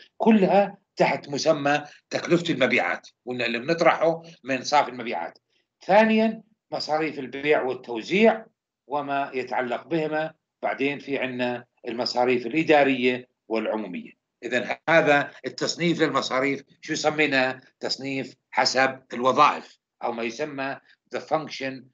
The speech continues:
of expense method. سمح المعيار المحاسبي رقم، الدولي رقم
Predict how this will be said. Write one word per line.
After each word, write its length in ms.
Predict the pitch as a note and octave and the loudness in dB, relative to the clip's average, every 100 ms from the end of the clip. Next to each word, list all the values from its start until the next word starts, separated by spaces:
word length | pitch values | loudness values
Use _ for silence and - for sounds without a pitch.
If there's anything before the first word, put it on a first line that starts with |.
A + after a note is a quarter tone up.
| - | -8
of 220 | A#2+ A2+ D3 | -6 -2 -4
expense 580 | - - B2 A2 - - | -4 -6 -6 -6 -8 -2
method. 200 | D3 - - _ _ _ _ _ _ _ _ _ _ _ _ _ _ | -2 -2 -12 _ _ _ _ _ _ _ _ _ _ _ _ _ _
سمح 520 | - - C4+ B3 - | -2 6 8 8 4
المعيار 480 | F3+ E3 C#3+ E3 E3 | 0 0 -2 0 0
المحاسبي 680 | D3 C3 - F3 - D3 D#3 | -4 -10 -4 -4 -4 -6 -6
رقم، 440 | D3+ D3+ C3+ C3+ - | -6 -8 -12 -12 -16
الدولي 380 | B2 E3 D#3+ D3 | -4 -2 0 0
رقم 520 | C#3 C3+ C3 B2 | -2 -2 -4 -6